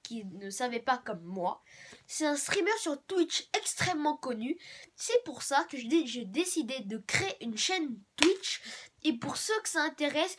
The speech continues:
je ferai des, peut-être des, euh, lives sur Twitch. Ça me dérangerait pas d'en faire. Voilà, donc c'est parti. Je vous mets, euh, le nom de mon, euh, de mon, euh, Twitch, ça sera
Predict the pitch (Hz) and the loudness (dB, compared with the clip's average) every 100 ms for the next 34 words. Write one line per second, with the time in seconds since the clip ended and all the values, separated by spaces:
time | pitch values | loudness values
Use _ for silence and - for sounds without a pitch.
0 | - - 269 - 359 269 - 370 320 220 | -12 -4 -4 -2 -4 -4 -2 -2 -2 -2
1 | 240 233 226 220 226 262 330 311 - 247 | -2 0 0 -2 -2 4 4 2 -4 -6
2 | - 302 349 - 254 208 196 302 330 320 | 2 2 2 -4 -6 -6 2 4 4 0
3 | 247 233 208 190 226 269 _ _ _ _ | -2 -2 -4 -2 -2 -2 _ _ _ _
4 | _ - - - - - - - - - | _ -8 -8 -8 -14 -14 -16 -18 -16 0
5 | 294 277 - 240 311 - - 392 311 - | 8 8 8 0 0 0 -4 0 -2 -2
6 | 294 311 370 - 240 262 247 247 294 330 | -2 -2 -2 -6 -6 -6 -4 -2 0 -2
7 | - - 233 226 214 220 220 247 311 302 | -4 -8 -2 -2 0 -2 -4 -2 -2 -2
8 | 254 240 339 311 233 247 262 240 220 208 | -2 0 0 0 -6 -4 -2 0 0 0
9 | 196 196 220 _ _ _ _ 220 269 277 | -2 -8 -16 _ _ _ _ -6 -4 -2
10 | 262 233 214 202 196 196 - 302 302 - | -2 -2 -2 -4 -6 -8 -2 -2 -2 -10
11 | - - 131 233 | -10 -10 -2 -2